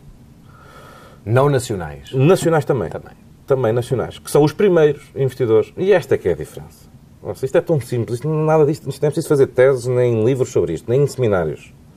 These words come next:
Speaker 2: É dar a, a decisão do investimento a quem é empresário, a quem percebe do setor.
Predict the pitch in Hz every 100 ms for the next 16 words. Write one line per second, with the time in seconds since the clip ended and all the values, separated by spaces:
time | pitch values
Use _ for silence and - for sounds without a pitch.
0 | - - - - - - - - 143 139
1 | 170 175 117 80 - - - 127 - 127
2 | - 143 135 185 120 117 - 135 147 170
3 | 175 180 185 180 185 180 170 180 160 143
4 | 196 - - 202 185 170 180 180 180 185
5 | 123